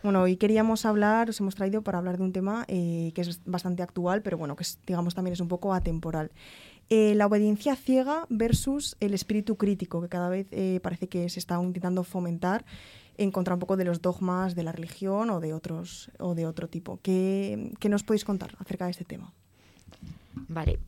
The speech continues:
Speaker 2: pues yo creo que es un tema que, mm, últimamente en los colegios se está, como en psicología sobre todo, se está como intentando, em, fomentar más, ya que antiguamente, mm, por ejemplo, nuestros padres, nuestros abuelos,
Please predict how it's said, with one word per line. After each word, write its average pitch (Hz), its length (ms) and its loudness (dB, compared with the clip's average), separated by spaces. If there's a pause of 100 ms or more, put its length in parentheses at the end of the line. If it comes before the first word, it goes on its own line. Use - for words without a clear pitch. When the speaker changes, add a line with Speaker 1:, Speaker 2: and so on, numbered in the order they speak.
Speaker 2:
pues 185 600 12
yo 196 180 8
creo 220 180 12
que 220 160 10
es 214 160 8
un 196 120 10
tema 208 380 6
que, 165 400 4
mm, - 800 -2
últimamente 202 640 10
en 214 140 10
los 170 160 6
colegios 180 640 0
se 202 80 -2
está, 151 420 4 (300)
como 185 160 12
en 170 60 10
psicología 170 520 8
sobre 175 280 4
todo, 180 400 4 (440)
se - 100 8
está 180 220 12
como 185 180 10
intentando, 180 960 12
em, 170 500 10
fomentar 165 480 2
más, 180 320 -2 (440)
ya 175 200 12
que 185 400 10
antiguamente, 180 960 6
mm, 180 200 4
por 165 100 4
ejemplo, 170 280 2
nuestros 165 320 0
padres, 165 400 4
nuestros 170 240 2
abuelos, 165 600 10